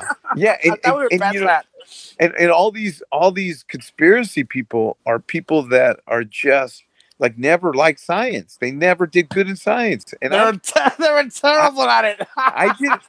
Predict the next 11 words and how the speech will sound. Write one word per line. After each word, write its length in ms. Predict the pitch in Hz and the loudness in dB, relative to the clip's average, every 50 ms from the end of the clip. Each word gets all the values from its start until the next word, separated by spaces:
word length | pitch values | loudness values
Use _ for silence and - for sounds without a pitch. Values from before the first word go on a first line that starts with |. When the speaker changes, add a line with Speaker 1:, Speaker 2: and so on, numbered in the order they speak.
| - 240 - | -6 -4 -2
Speaker 1:
I 100 | 196 226 | 0 0
didn't 320 | 262 294 302 302 294 294 196 | 0 0 0 -2 -4 -4 -6
do 100 | 220 208 | -6 -6
good 240 | 160 - 175 175 | -2 0 0 0
in 80 | 160 147 | 0 -4
science 480 | 135 - - 160 156 151 147 135 123 - | -10 -6 -4 -2 -2 -2 -4 -6 -10 -14
either, 460 | - 185 208 247 269 254 226 160 131 | -12 -8 -8 -6 -4 -2 0 -2 0
though. 340 | 113 110 104 107 107 113 - | 2 2 2 2 0 0 0
But 480 | - - - - - - - 165 170 160 | 0 0 0 0 -4 -6 -2 -2 0 0
I 80 | 160 160 | 0 -2
res-, 160 | 160 160 156 | -2 -4 -4